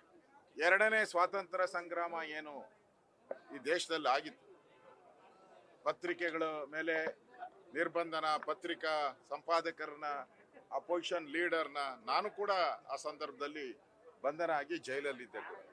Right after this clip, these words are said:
ನಾನು ಕಾಲೇಜ್ ಸ್ಟೂಡೆಂಟು, ನನ್ನ ಯಾಕೆ ಬಂಧಿಸ್ತೀರಿ ಹಾಗಾದ್ರೆ? ನಾನೇನ್ ತಪ್ಪು ಮಾಡಿದೆ? ಇದು ಪ್ರತಿಯೊಬ್ಬ ಅವತ್ತು ಬಂಧನ ಆಗಿದ್ದಂತ ಲಕ್ಷಾಂತರ ಜನರ ಪ್ರಶ್ನೆ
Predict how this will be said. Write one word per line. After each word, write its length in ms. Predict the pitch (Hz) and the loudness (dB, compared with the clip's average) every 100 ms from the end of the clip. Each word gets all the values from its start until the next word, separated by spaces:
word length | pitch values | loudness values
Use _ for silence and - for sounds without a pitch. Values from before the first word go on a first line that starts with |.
| - - - - - - - | -20 -18 -18 -18 -20 -20 -2
ನಾನು 220 | 156 165 | 2 2
ಕಾಲೇಜ್ 300 | 156 180 220 | 6 8 8
ಸ್ಟೂಡೆಂಟು, 580 | - 180 165 135 107 - | 2 -2 -2 -2 -8 -2
ನನ್ನ 200 | 196 247 | 0 4
ಯಾಕೆ 180 | 254 240 | 4 4
ಬಂಧಿಸ್ತೀರಿ 440 | 214 190 175 160 | 0 0 -4 0
ಹಾಗಾದ್ರೆ? 300 | 135 113 - - _ _ - - - - _ _ _ - - - | 0 0 -6 -16 _ _ -20 -20 -20 -20 _ _ _ -20 -8 2
ನಾನೇನ್ 360 | 202 214 196 | 4 4 0
ತಪ್ಪು 200 | 185 165 | 0 0
ಮಾಡಿದೆ? 360 | 139 107 - - - - - _ - _ - | -2 -4 -6 -16 -20 -20 -20 _ -20 _ -6
ಇದು 300 | 233 226 254 | 4 6 6
ಪ್ರತಿಯೊಬ್ಬ 560 | 180 196 240 233 208 | 2 -2 0 0 6
ಅವತ್ತು 640 | 226 208 202 202 202 208 - - - - _ - | 6 6 2 0 0 -2 -6 -16 -20 -20 _ -2
ಬಂಧನ 300 | 139 190 214 | 0 4 6
ಆಗಿದ್ದಂತ 560 | 208 196 165 185 180 | 6 4 2 2 4
ಲಕ್ಷಾಂತರ 640 | 180 143 147 190 190 185 180 | 4 4 2 2 0 0 -4
ಜನರ 340 | 160 156 165 | -4 -2 -2
ಪ್ರಶ್ನೆ 540 | 196 151 143 - 151 | -2 -4 -4 -4 -6